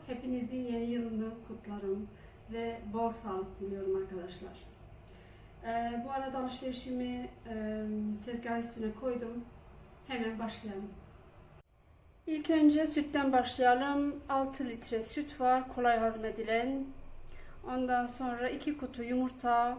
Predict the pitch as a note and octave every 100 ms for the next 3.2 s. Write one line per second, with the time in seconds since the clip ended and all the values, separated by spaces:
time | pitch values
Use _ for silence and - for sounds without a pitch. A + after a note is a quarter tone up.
0 | - - A3+ A3+ A#3+ A3+ A3+ A#3 - -
1 | - - - - - - - - - -
2 | - - - B3 B3 B3 B3 B3 B3 B3
3 | B3 B3+